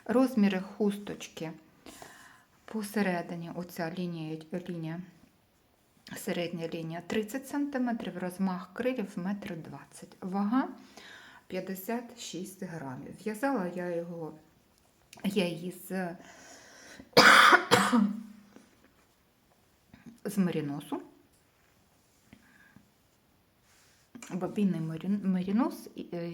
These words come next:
і... махер по два складення. Е, приблизно метраж у мене виходить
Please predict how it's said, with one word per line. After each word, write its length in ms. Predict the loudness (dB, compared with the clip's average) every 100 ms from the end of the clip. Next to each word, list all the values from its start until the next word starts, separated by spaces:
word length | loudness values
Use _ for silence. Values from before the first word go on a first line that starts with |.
| -6
і... 200 | -4 -2 -2 -6 -10 -14 _ _ _ _ _ _ _ _ _ _ _ _ _ -6
махер 560 | -2 -2 -4 -8 -8 -8 -16 _ _ -18 -18 -10
по 120 | -10
два 280 | -6 -6 -6
складення. 680 | -10 -12 -10 -8 -8 -10 -10 -18 -20 -20 -18 -18 -16 -16 -18 -12
Е, 300 | -8 -6 -6 -10
приблизно 840 | -6 -6 -2 0 2 0 -2 -2 -6 -10 -20 _ _ _ _ _ _ -20 -20 -14 -2
метраж 720 | -2 0 -2 -2 -2 -4 0
у 20 |
мене 320 | 2 2 2
виходить 880 | -2 -2 -6 -8 -6 -4 -4 -8 -10